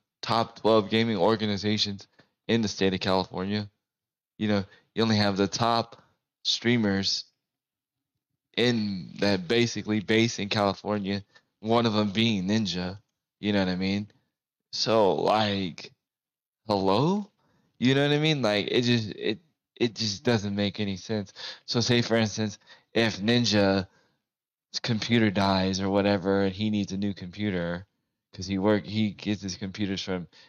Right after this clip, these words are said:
N Z X T, 'cause I believe he's still sponsored with N-, N Z X T. If the N Z X T goes with the ban, guess what? He can't get his computer.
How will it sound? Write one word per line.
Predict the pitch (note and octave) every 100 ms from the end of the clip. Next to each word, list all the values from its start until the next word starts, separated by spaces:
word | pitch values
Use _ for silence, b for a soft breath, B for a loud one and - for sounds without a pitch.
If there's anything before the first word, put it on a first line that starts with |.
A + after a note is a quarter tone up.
| b _
N | G#2+ G#2
Z | F#2 G2
X | F2 - -
T, | - G#2+ F#2
'cause | F2 F2 E2+ b b b _
I | F2
believe | F2+ G2+ G#2+
he's | G2
still | - D#2
sponsored | - - A2 G2 F2+
with | D2+
N-, | F2+ F#2 D2+ D#2+ - -
N | A2 A2
Z | G2 G2
X | F#2+ - -
T. | F2+ F#2+ - b b _ _ _ -
If | G#2 F2
the | F#2+ G#2 A2+
N | A#2 B2
Z | G#2+ A2+
X | G#2 -
T | - A#2+ A2+ A2 G2+ _ _ _
goes | A#2+ A#2 G#2+
with | G#2
the | A2
ban, | G2+ C3+ B2+ A2
guess | G#2+ A2 -
what? | B2+ G2+
He | G2
can't | G#2+ F#2+
get | G2+
his | F#2+
computer. | G2 F#2+ A2+ F#2